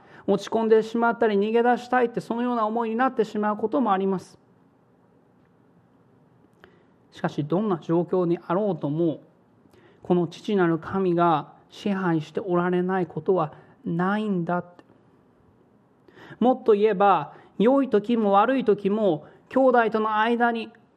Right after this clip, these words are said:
問題が起こっていて、私たちが苦しいそのような時も、主は変わらずにそれらを通して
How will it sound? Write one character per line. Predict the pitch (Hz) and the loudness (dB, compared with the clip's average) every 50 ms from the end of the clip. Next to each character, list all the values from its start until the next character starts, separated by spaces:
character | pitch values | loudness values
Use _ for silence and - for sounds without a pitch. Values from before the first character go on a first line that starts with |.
| _ _ _ _ _ _ | _ _ _ _ _ _
問 | - 202 233 247 247 | 0 2 2 2 4
題 | 247 247 240 | 4 4 4
が | 226 233 | 4 4
起 | 240 233 | 4 4
こ | 240 262 285 | 4 4 2
っ | 269 277 | 2 4
て | - 233 226 | 4 4 4
い | 220 | 4
て、 | 220 | 4
私 | 226 226 220 254 240 240 | 2 2 2 0 0 -2
た | 254 | -2
ち | 220 233 | 0 2
が | 247 | 0
苦 | 226 233 - 262 269 277 | 2 2 2 2 2 2
し | 262 - 269 262 | 0 0 -2 -2
い | 240 | -2
そ | 240 - 254 | 0 0 0
の | 269 285 | 2 2
よ | 294 302 294 | 2 2 2
う | 285 | 2
な | 254 240 | 0 0
時 | - 220 208 - 240 226 | 0 -2 -2 0 -2 0
も、 | 233 240 226 190 156 - - - - | 2 4 4 2 2 0 -6 -18 -20
主 | - - - 262 | -12 -4 0 4
は | 254 226 214 214 - | 4 4 4 2 2
変 | - 233 | 2 4
わ | 240 247 247 | 4 4 4
ら | 254 247 233 | 4 2 2
ず | 208 226 240 | 2 0 -2
に | 240 240 226 - - _ - | -2 -2 -4 -8 -14 _ -20
そ | - - 226 | 2 4 6
れ | 247 247 254 | 6 6 6
ら | 254 247 226 | 6 6 6
を | 214 208 | 4 2
通 | 208 - - 269 294 285 226 220 | 0 0 2 2 4 4 2 0
し | - - - | -4 -4 -2
て | - 214 202 190 165 139 - | 0 2 2 2 2 0 -4